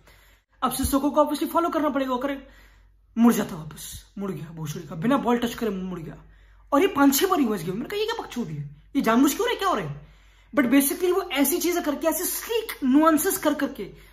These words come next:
हर एक player, कभी Neymar कर रहा है, कभी mostly Neymar, विटिनिया ज्यादा mobile थे,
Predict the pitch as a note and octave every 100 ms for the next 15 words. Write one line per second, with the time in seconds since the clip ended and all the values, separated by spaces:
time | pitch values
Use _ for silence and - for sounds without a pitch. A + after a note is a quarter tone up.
0 | - C#4 E4 - A#3+ A#3+ B3 A#3+ B3 C4
1 | B3 A3+ A#3+ A3 D4 - - - - C4
2 | D#4+ F4+ D4 D4+ D4+ C4+ B3 B3 C4+ B3+
3 | A#3 A#3+ G#3+ G#3 G3